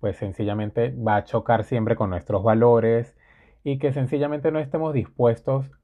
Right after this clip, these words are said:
a tolerarlo por una u otra razón, por supuesto, pues con toda la razón, siendo víctimas de maltrato. Y es allí cuando debemos tomar una decisión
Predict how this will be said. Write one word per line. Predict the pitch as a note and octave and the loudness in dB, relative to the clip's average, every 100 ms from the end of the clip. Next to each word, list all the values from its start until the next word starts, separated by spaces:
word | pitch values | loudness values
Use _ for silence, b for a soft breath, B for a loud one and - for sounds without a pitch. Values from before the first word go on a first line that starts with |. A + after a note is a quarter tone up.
| _ _ A#2 | _ _ -2
a | A2 | 0
tolerarlo | G#2+ G2+ F#2+ A#2 D3 D#3 | 0 2 2 2 2 -2
por | - G#2 | 0 0
una | G2+ A2 B2 | 0 -2 -2
u | C3+ F#2 | -2 -4
otra | F#2 G2+ | -2 -4
razón, | F#2 - A#2+ E3 | -4 -2 -4 -2
por | - C3 | -4 -4
supuesto, | G#2+ G#2 F#2 - A#2 - | -4 -2 -4 -4 -6 -6
pues | - - | -10 -8
con | F#2 E2+ | -8 -2
toda | F#2+ | 0
la | G#2+ | 0
razón, | F2 D#2+ B2 G3 C#3+ | 0 -2 0 0 -2
siendo | G#2 G2+ G#2 | -4 0 0
víctimas | G#2 A#2 G2+ | 0 -2 -2
de | G2 | -2
maltrato. | E2+ E2 - E2+ - C3 C3+ _ b b b b b b b b b b _ | -4 -6 -4 -4 -6 -14 -14 _ b b b b b b b b b b _
Y | B2+ | 6
es | A#2+ C3+ | 6 6
allí | C#3 D3 D3 | 4 2 0
cuando | D#3 D3 A#2+ G#2+ | 0 0 4 4
debemos | G2+ G2 A2 - | 4 2 -2 -2
tomar | G2+ G2+ - | 0 0 -2
una | C3+ B2+ | -2 0
decisión | C3 C3 B2+ C3+ B2+ C#3 E3 | 0 0 -4 0 0 -2 -6